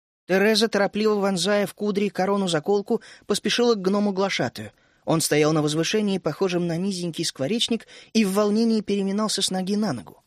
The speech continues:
В попыхах королева забыла натянуть шляпу, и её кудрявые волосы развивались на ветру точно флаг. В два прыжка заскочив наверх, она отобрала у оторопевшего глашатая металлический рупор и заговорила, чеканя каждое слово.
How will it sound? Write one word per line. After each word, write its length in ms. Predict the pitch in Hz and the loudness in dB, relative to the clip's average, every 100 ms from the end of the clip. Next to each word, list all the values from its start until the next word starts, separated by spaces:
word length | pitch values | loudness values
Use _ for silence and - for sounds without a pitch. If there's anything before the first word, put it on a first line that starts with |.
| _ _ | _ _
В 140 | - - | -18 -6
попыхах 500 | 139 143 - 135 - | -4 -2 -2 -4 -2
королева 420 | 139 135 139 139 | 0 2 0 0
забыла 380 | 143 151 165 127 | 0 -2 -2 -2
натянуть 380 | 113 - 120 - | -4 -4 -4 -4
шляпу, 400 | 175 196 143 - - - | -4 -4 -6 -10 -12 -4
и 60 | 175 | 0
её 220 | 170 165 | 0 0
кудрявые 480 | 160 156 160 151 151 | 0 2 2 2 0
волосы 380 | 185 156 - | 0 0 0
развивались 540 | 151 139 143 175 160 - | 0 -2 -2 -2 -2 -2
на 60 | |
ветру 280 | 147 139 180 | -4 -4 -6
точно 320 | 170 160 175 | -6 -6 -6
флаг. 360 | 156 170 147 - _ _ _ | -6 -6 -8 -12 _ _ _
В 120 | 151 139 | -8 -2
два 240 | 143 147 | 2 4
прыжка 460 | 151 139 - 147 139 | 4 2 2 2 2
заскочив 520 | 139 - 127 139 - | 2 0 0 0 0
наверх, 420 | 131 139 160 - _ _ | 0 0 0 -4 _ _
она 280 | - 170 180 | 0 2 4
отобрала 500 | 170 170 165 165 196 | 2 2 2 4 4
у 80 | 175 | 4
оторопевшего 680 | 143 143 139 175 156 143 139 | 2 2 0 0 0 0 0
глашатая 540 | 143 131 170 165 139 | 2 2 2 2 4
металлический 600 | 135 131 147 151 - 135 | 4 4 2 2 2 2
рупор 340 | 147 190 214 - - _ | 2 2 0 -2 -12 _
и 80 | 226 | 2
заговорила, 560 | 202 202 190 185 220 220 | 4 4 4 4 4 4
чеканя 480 | 220 - 185 185 | 0 2 2 2
каждое 360 | 180 156 151 165 | 2 2 4 2
слово. 420 | - 143 123 98 | 2 0 -2 -4